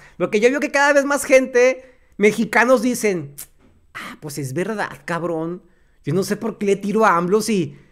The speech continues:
si, si amlo está luchando por mí, compas, es la verdad".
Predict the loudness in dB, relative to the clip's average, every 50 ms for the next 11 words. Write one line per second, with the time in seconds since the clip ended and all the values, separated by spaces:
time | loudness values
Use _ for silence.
0 | _ _ _ _ -6 -6 -4 -4 -4 -4 -2 0 2 2 2 2 2 0 0 0
1 | 0 0 0 0 -2 -2 -4 -4 -2 -2 0 2 2 2 2 2 -2 -2 -2 -4
2 | -2 0 0 0 0 2 2 2 2 2 0 -6 -10 0 4 6 6 6 6 4
3 | 2 2 2 4 4 4 2 2 0 0 0 0 0 -2 -6